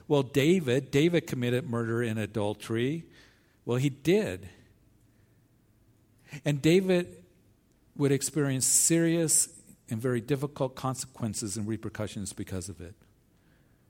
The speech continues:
And it was Nathan that came to David and said, "That you have caused the enemies of God to blaspheme his name." And that broke David's heart because he was a man after God's own heart.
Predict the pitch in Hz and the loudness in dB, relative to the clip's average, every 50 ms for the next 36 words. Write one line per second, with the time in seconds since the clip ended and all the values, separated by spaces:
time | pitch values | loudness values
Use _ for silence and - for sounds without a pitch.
0 | _ _ _ _ _ _ _ _ _ _ - - - - 139 139 143 143 147 123 | _ _ _ _ _ _ _ _ _ _ -20 -18 -6 -2 0 0 2 2 0 0
1 | 139 156 170 185 - 185 170 151 135 - - - 160 151 147 - 143 127 120 127 | 0 0 0 0 0 0 -2 -2 -2 -4 -4 -4 -2 -2 -2 -2 -4 -2 0 0
2 | 123 123 120 120 113 113 110 - - 135 117 110 107 113 113 117 110 - 120 120 | 0 0 0 -2 -4 -4 -2 -2 0 0 0 -2 -2 -6 -12 -12 -4 -4 -4 -2
3 | 120 113 113 120 151 175 185 185 165 - - 123 117 117 104 98 - - - - | -4 -8 -6 -2 0 2 2 2 0 0 -2 -2 -2 -2 -4 -6 -10 -20 -20 -20
4 | _ - - 156 151 151 143 - 147 143 147 156 156 165 160 160 151 131 127 127 | _ -8 -2 0 0 2 2 0 0 -2 -2 -2 -2 -2 0 -2 -2 -2 -2 -4
5 | 123 - 131 131 127 107 127 110 107 - - 135 139 147 151 147 - - - 156 | -2 -2 -2 -2 -2 -2 -4 -6 -6 -6 -6 -4 -2 -2 -2 -4 -4 -6 -4 -4
6 | 147 139 131 117 127 120 120 - 127 127 127 120 113 107 110 110 127 147 165 160 | -2 -2 0 0 0 -2 -2 -2 -4 -2 -2 -2 -2 -4 -4 -2 0 0 -2 -2
7 | - - 151 139 135 139 - 143 123 120 117 110 107 - - 123 117 113 113 - | -2 -2 0 0 0 -2 -2 -2 -2 0 -2 -4 -6 -4 -4 -2 -2 -2 -4 -6
8 | 110 107 117 110 123 120 113 113 104 113 110 117 120 123 139 143 139 127 120 113 | -2 -2 -2 0 0 -2 -2 -2 -4 -4 -4 -6 -4 -4 -2 -2 -2 -2 -4 -6
9 | - 110 110 107 - 113 113 110 - 117 110 107 104 101 101 - 107 104 101 98 | -6 -8 -8 -6 -4 -4 -4 -4 -6 -8 -8 -8 -8 -8 -10 -10 -8 -6 -6 -8
10 | - | -8